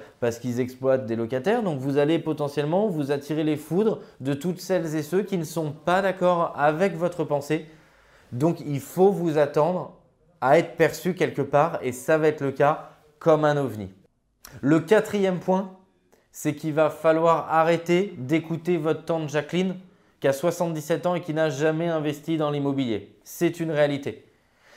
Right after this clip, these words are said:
Il va falloir tracer votre propre chemin et votre propre route. Ce que je peux vous dire, parce que ça a été, c'est aujourd'hui mon cas, c'est que les mêmes et ceux qui me critiquaient initialement,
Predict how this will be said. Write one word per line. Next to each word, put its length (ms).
Il 120
va 140
falloir 320
tracer 640
votre 360
propre 420
chemin 480
et 100
votre 320
propre 380
route. 320
Ce 100
que 200
je 100
peux 400
vous 240
dire, 380
parce 220
que 160
ça 160
a 40
été, 360
c'est 160
aujourd'hui 600
mon 220
cas, 240
c'est 180
que 100
les 100
mêmes 420
et 120
ceux 200
qui 180
me 80
critiquaient 640
initialement, 840